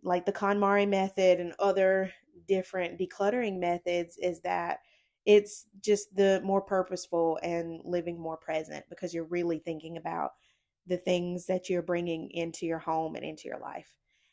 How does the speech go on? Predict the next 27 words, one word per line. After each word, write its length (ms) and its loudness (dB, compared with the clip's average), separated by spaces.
And 100 -6
so 100 4
I 80 4
thought 220 2
that 100 0
was 380 -2
pretty 220 0
cool. 420 4
It 80 6
started 380 10
out 160 10
a 40 6
little 160 6
morbid, 600 8
but 160 4
then 160 2
it 80 -4
kinda 220 -2
rounded 440 4
out, 280 4
and 80 -10
it 80 -8
was 140 -6
like, 200 -4
"No, 320 -2
this 260 0
is, 300 -4